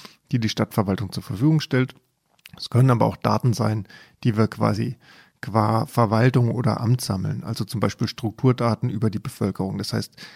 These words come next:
wie viele Personen gibt's in welcher Altersgruppe? Wie sind die Geschlechterverhältnisse in bestimmten Wohngebieten und so weiter und so fort? Das kann erstmal rein informativ sein, das können aber auch Daten sein, die dann letzten Endes, wie Sie es genannt haben, einen gewissen Mehrwert generieren. Also wenn ich zum Beispiel ein Träger in der Altenhilfepflege bin,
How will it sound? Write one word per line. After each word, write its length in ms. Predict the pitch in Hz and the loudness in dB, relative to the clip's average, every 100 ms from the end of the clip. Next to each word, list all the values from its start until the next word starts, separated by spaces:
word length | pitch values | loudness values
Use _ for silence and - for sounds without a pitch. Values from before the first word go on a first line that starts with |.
| _ _ | _ _
wie 140 | 123 123 | 0 2
viele 260 | 131 117 | 4 2
Personen 460 | - 113 117 113 113 | 4 0 4 2 2
gibt's 260 | 110 - | -2 -4
in 100 | 110 | -2
welcher 300 | 104 104 117 | -2 0 -2
Altersgruppe? 680 | 113 104 104 - - 95 135 - - _ - | -2 -4 -4 -6 -8 -6 -8 -14 -20 _ -16
Wie 200 | 113 110 | -4 -2
sind 160 | - | 0
die 80 | 113 | -2
Geschlechterverhältnisse 800 | 131 - - 107 - 101 101 - | -2 -4 -2 -2 0 -2 -2 -6
in 80 | 110 | -6
bestimmten 420 | 104 - - 110 | -2 -4 -4 -2
Wohngebieten 560 | 104 117 107 101 98 165 | 2 2 2 -4 -6 -2
und 180 | 131 107 | -2 0
so 120 | 101 | -2
weiter 180 | 101 104 | -2 -2
und 140 | 92 | -6
so 60 | - | -10
fort? 280 | 117 113 - - - - | -12 -12 -14 -20 -18 -4
Das 200 | 123 - | -4 2
kann 160 | 135 | 2
erstmal 380 | 139 131 135 120 | 4 0 4 4
rein 200 | 110 113 | 4 2
informativ 640 | 139 117 110 104 - 160 - | 2 2 2 2 2 -2 0
sein, 280 | 170 160 147 | 2 2 2
das 120 | - | 0
können 220 | 131 127 | 0 2
aber 160 | 113 110 | 2 0
auch 80 | |
Daten 400 | 110 113 110 127 | -2 0 0 0
sein, 320 | 107 110 110 113 - - - - | 0 0 0 -4 -12 -20 -20 -8
die 40 | 113 | 2
dann 160 | 123 | 4
letzten 360 | 113 - - 117 | 4 2 -6 -2
Endes, 440 | 113 113 113 - | 0 2 2 0
wie 80 | 113 | -2
Sie 80 | 104 | -2
es 100 | - | 0
genannt 340 | 104 104 117 | 2 2 4
haben, 260 | 120 113 110 _ - | 4 2 -2 _ -4
einen 80 | |
gewissen 300 | 113 110 113 | -2 0 0
Mehrwert 420 | 113 107 117 104 - | 4 6 6 2 0
generieren. 480 | 101 107 - - - | -2 -2 -6 -8 -6
Also 200 | 113 113 | -2 2
wenn 120 | 127 | 0
ich 100 | - | 0
zum 120 | 127 | 2
Beispiel 540 | 120 - 123 117 113 - | 2 2 2 2 0 -4
ein 220 | 113 - | -4 -2
Träger 320 | - 113 117 | 0 2 2
in 80 | 113 | 2
der 120 | 110 | 2
Altenhilfepflege 840 | 107 127 120 113 - - 110 107 | 0 2 2 2 -4 -8 -6 -4
bin, 280 | 101 104 113 | -6 -8 -12